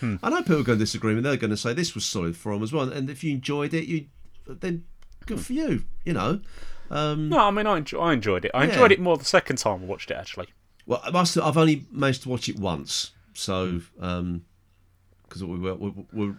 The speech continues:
Speaker 2: we're a bit, bit of a fast turnaround on the recording this week, aren't we? <laughs> So
Speaker 1: Yeah. More because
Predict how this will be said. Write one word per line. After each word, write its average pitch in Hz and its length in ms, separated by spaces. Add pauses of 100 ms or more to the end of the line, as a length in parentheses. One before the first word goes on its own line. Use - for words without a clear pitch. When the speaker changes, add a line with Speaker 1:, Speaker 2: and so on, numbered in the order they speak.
(200)
Speaker 2:
we're 123 80
a 113 40
bit, 151 320
bit 170 120
of 139 60
a - 20
fast 147 360
turnaround 127 300
on 110 60
the 110 140
recording 113 500
this 90 200
week, 104 240
aren't 113 180
we? 107 180
<laughs> - 0
So - 220 (360)
Speaker 1:
Yeah. 110 180 (600)
More 185 320 (180)
because - 640